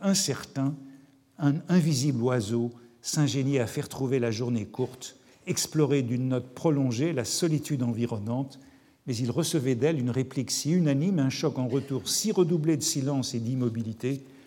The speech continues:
qu'on aurait dit qu'il venait d'arrêter pour toujours l'instant qu'il avait cherché à faire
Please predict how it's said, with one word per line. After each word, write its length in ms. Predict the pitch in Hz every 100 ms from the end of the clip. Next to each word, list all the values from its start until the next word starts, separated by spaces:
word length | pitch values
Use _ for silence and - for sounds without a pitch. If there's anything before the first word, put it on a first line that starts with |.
| - -
qu'on 200 | 156 151
aurait 200 | 135 113
dit 220 | 113 135
qu'il 220 | - 127
venait 340 | 110 117 110
d'arrêter 600 | 117 104 135 127 110 117 107
pour 280 | - 160
toujours 480 | - 120 107 117 120 117 - - _ -
l'instant 640 | 131 135 - - 120 110 - - _
qu'il 200 | 139 113
avait 160 | 107
cherché 600 | 120 - 110 - 127 113 - - -
à 100 | -
faire 280 | 117 131 117